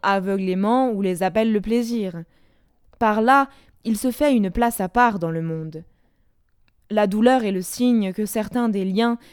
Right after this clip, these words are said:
qui l'attachent au milieu profane sont rompus. Elle atteste donc qu'il est partiellement affranchi de ce milieu, et par suite, elle est justement considérée comme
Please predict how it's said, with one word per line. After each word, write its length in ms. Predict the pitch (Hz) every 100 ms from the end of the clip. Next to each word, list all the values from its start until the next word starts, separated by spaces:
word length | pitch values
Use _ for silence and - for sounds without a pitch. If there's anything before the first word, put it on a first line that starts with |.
| _
qui 140 | -
l'attachent 540 | 180 175 226 233 - -
au 120 | 180
milieu 260 | 180 190 190
profane 540 | - 170 220 233 220
sont 240 | 220 214
rompus. 440 | 196 208 202 180 160 _ _ _ _ _ _ -
Elle 140 | 220 233
atteste 560 | 226 285 277 - -
donc 540 | 190 202 247 220 - -
qu'il 220 | - 220
est 60 | 214
partiellement 560 | 254 254 - 233 247 262
affranchi 560 | 214 - 208 208 -
de 80 | 220
ce 160 | - 214
milieu, 400 | 208 214 214 196 - _ _ -
et 180 | 175 170
par 200 | 175 175
suite, 400 | - 262 269 202 190 _ _ -
elle 180 | 202 190
est 100 | 196
justement 560 | 226 - 214 190 254
considérée 600 | - 214 - 165 165 240
comme 320 | - 208 202